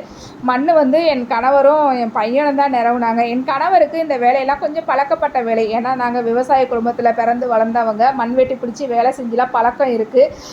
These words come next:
ஆனா என் பையனுக்கு இந்த வேலை செஞ்சு பழக்கம் இல்ல, இருந்தாலும் அவரு வேலை நல்லாவே செஞ்சாரு. ஆனா கை மட்டும் கொஞ்சம் கொப்பளிச்சு போயிடுச்சு அவருக்கு, அப்படியே ரத்தம் கட்டின மாதிரி இருந்தது கையெல்லாம். நான் சொன்னேன் அவங்கள்ட்ட,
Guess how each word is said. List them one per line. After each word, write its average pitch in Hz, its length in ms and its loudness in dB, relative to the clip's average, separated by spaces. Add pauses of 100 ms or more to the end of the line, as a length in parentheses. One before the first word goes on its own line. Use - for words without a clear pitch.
(120)
ஆனா 285 160 2
என் 294 180 0
பையனுக்கு 320 480 0
இந்த 302 180 2
வேலை 247 260 4
செஞ்சு 269 320 -6
பழக்கம் 262 400 2
இல்ல, 254 260 2
இருந்தாலும் 302 420 2
அவரு 277 180 6
வேலை 247 300 4
நல்லாவே 277 460 2
செஞ்சாரு. 262 500 4
ஆனா 254 280 -2
கை 254 300 -2
மட்டும் 285 260 0
கொஞ்சம் 262 320 0
கொப்பளிச்சு 285 460 -2
போயிடுச்சு 233 360 0
அவருக்கு, 240 400 2
அப்படியே 247 320 4
ரத்தம் 294 340 -2
கட்டின 254 260 -8
மாதிரி 247 300 -2
இருந்தது 233 360 0
கையெல்லாம். 214 600 0 (520)
நான் 294 260 -2
சொன்னேன் 370 320 -4
அவங்கள்ட்ட, 294 380 0